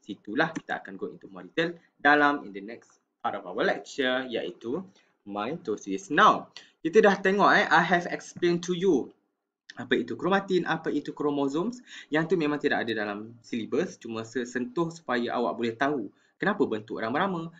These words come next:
kenapa kejap dia nampak bawah mikroskop. Ah, yang ni saya nak cerita. Okey, saya cerita awal dulu supaya awak tahu chromatin, chromosomes dan, ah, macam mana daripada single chromosome dia boleh duplicated. Alright, first,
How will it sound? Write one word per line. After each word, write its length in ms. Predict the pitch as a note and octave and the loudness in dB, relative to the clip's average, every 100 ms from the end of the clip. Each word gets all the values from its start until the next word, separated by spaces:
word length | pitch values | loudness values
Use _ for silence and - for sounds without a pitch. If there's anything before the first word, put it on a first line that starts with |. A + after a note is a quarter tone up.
| _ | _
kenapa 320 | - F#3+ F#3+ G#2 | -6 -4 -4 -8
kejap 400 | A2+ A2 G#2 A2 | -6 -4 -4 -4
dia 160 | A2+ A2 | -8 -6
nampak 240 | G#2+ - | -8 -8
bawah 160 | A2 A2+ | -8 -6
mikroskop. 560 | A#2+ D#3+ F#3+ - D3+ | -8 -8 -12 -8 -8
Ah, 160 | - F2 F#2 | -8 -12 -10
yang 80 | A2 | -6
ni 80 | |
saya 240 | D#3+ C3+ G2 | -4 -4 -8
nak 80 | - | -10
cerita. 400 | F#2+ F2+ _ - _ _ - | -14 -16 _ -20 _ _ 4
Okey, 160 | A#3 | 4
saya 160 | A#3+ C#3 | 4 -4
cerita 320 | - B2 A#2 | -4 -4 -2
awal 160 | A#2+ A#2+ | 0 0
dulu 160 | C#3 | 0
supaya 320 | F#3 - A#2 G#2+ | -2 -2 -2 0
awak 160 | G2 | -4
tahu 160 | B2 A2+ | -4 -4
chromatin, 560 | - G#2 A2 D3+ D3+ | -6 -8 -6 -4 -6
chromosomes 720 | D3 A#2 G#2 G2+ F#2 F#2 - _ _ _ | -6 -12 -10 -10 -12 -14 -20 _ _ _
dan, 320 | G#2 A2 G#2+ - | -4 -2 -2 -6
ah, 160 | F#2 G2+ | -6 -8
macam 160 | G2 | -6
mana 160 | B2 C#3+ | -4 -2
daripada 320 | B2+ G2 G#2 | -2 -4 -6
single 240 | D#3+ E3+ | -4 -4
chromosome 480 | F3 D#3 D3 C3+ B2+ | -2 -2 -2 -2 -2
dia 80 | A2+ | -4
boleh 160 | G2+ G#2+ | -6 -8
duplicated. 720 | G2+ - F2+ F2+ - - - _ _ _ - | -10 -14 -12 -12 -12 -18 -18 _ _ _ 2
Alright, 400 | F#3 E3+ F#2 - _ _ _ | 6 6 4 -2 _ _ _
first, 480 | A3 C4+ - - | 4 4 2 -18